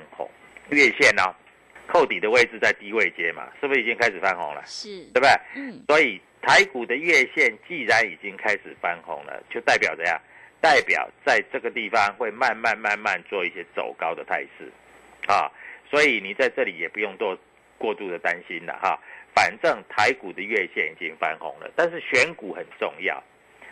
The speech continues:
Speaker 1: 为什么？因为各位你要知道哈，选股它还有一个非常非常大的重点，就是你如果没有主力筹码的股票，在这里是不太容易会涨的。但如果有主力筹码的股票，在这里才会涨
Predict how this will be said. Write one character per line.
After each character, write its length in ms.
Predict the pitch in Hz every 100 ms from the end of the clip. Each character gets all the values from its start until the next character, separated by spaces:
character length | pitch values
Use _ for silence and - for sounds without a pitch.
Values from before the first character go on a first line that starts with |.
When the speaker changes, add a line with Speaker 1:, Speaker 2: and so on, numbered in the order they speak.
| -
Speaker 1:
为 120 | 196 147
什 100 | 90
么？ 100 | 82 -
因 140 | 180
为 120 | 170 107 - - - -
各 140 | 143
位 120 | 139 104
你 60 |
要 80 | 139
知 180 | 139 113 -
道 180 | 101 80
哈， 180 | 85 - _ _
选 340 | - 143 165 202
股 200 | - 95
它 140 | 135
还 80 | 135
有 100 | 117
一 80 | 101
个 100 | 101 -
非 180 | 135 131
常 220 | 104 87
非 180 | 85 107
常 180 | 92 82
大 180 | - 95
的 140 | - -
重 160 | - 95 78 -
点， 140 | - - _ - -
就 100 | 156 139
是 180 | 139 - - -
你 200 | 131 131
如 180 | 170 202
果 180 | 135
没 140 | 104 131
有 100 | 113 -
主 140 | 92
力 160 | 120 110
筹 160 | 95
码 180 | 92 78
的 80 | 78
股 100 | - - -
票， 180 | 85 - -
在 140 | 113 -
这 80 | 120
里 160 | 76 -
是 40 |
不 220 | - 85
太 160 | 85 110
容 180 | 85 78
易 80 | 82
会 200 | 95 78
涨 100 | - - -
的。 160 | - - - - -
但 220 | 170 151
如 100 | 139
果 140 | 160 139
有 100 | 147
主 160 | - 117
力 120 | 135 -
筹 80 |
码 160 | 101 90
的 80 | 90
股 140 | -
票， 240 | 104 107 85
在 120 | 101 -
这 120 | 127
里 120 | 80 73
才 140 | - 71
会 180 | 107 82
涨 100 | -